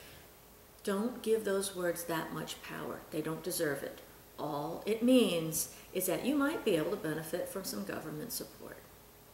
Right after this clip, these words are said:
The next term that's common is low vision.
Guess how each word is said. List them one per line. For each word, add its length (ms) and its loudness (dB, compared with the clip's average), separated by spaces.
The 80 0
next 380 2
term 280 0
that's 200 -4
common 600 -6
is 280 -4
low 320 4
vision. 380 -4